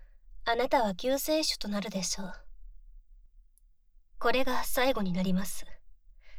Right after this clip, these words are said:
どうか、人類のために、耐えて耐えて、耐え切ってください。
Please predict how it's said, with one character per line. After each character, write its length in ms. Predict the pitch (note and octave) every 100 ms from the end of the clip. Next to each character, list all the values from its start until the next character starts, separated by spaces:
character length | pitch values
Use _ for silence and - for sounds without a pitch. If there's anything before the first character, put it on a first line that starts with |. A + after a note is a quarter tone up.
| - - - - -
ど 120 | -
う 60 | -
か、 320 | G2+ G2 - - - - - - - -
人 240 | C4 C4+
類 140 | B3 F#3
の 120 | F#3
た 160 | F#3+
め 120 | G3+ G#3+
に、 80 | F#3 - - - - - - - -
耐 200 | - A3+
え 40 |
て 160 | - E3+
耐 260 | - G#3+
え 20 | G#3+
て、 120 | - - - - - - - -
耐 200 | - A3+
え 60 | B3+
切 100 | C#4
っ 60 | -
て 120 | A#3+
く 100 | F#3
だ 120 | F3+
さ 200 | - F#3
い。 180 | G3